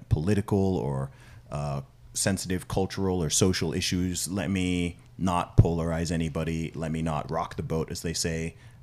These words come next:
"Let me just keep that private, and I'll just talk about music and other stuff that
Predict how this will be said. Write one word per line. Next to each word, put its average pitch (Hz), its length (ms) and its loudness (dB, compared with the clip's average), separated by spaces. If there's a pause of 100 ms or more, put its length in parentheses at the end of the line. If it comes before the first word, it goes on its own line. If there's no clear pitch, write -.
"Let 82 160 -2
me 80 120 -2
just - 320 -6
keep 82 240 -8
that 80 220 -4
private, 82 460 -2 (240)
and 73 360 -6 (100)
I'll 73 120 -8
just - 300 -8
talk - 240 -6
about 71 340 -8
music 73 480 -6
and 71 160 -10
other 73 220 -6
stuff - 400 -4
that 64 160 -8